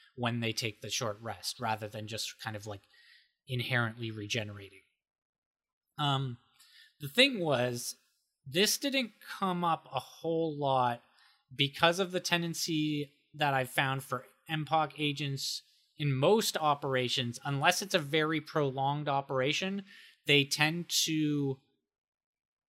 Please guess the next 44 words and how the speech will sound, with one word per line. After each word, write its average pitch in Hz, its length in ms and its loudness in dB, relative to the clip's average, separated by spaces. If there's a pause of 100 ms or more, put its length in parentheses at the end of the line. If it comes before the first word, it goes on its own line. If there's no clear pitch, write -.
(220)
only, 180 720 0 (280)
like, 147 240 2
rest 135 600 -2
between 151 520 0
operations, 143 1000 0
and 143 220 -2
basically 143 720 2 (340)
they'll 139 120 6
complete 170 460 0
an 165 140 0
operation 135 840 0 (360)
and 143 160 0
then 143 120 0
they've 139 160 4
got 131 380 4
time 131 260 4
to 127 80 -2
take 127 240 2
a 113 60 -6
long 139 360 6
rest, 113 360 -2
so 131 180 2
they 120 140 2
do, 120 480 2 (240)
and 131 120 -6
then 135 120 -2
they 131 100 4
do 131 160 4
the 123 140 4
next 123 260 0
operation. 113 640 -2
And 131 140 -6
so 160 100 4
they 147 160 6
don't 175 320 2
actually 151 420 0
take 170 340 2
a 156 40 -4
lot 131 220 0
of 117 100 -6
short 120 300 0
rests 123 300 -4
to 127 120 -2
heal. 110 400 -4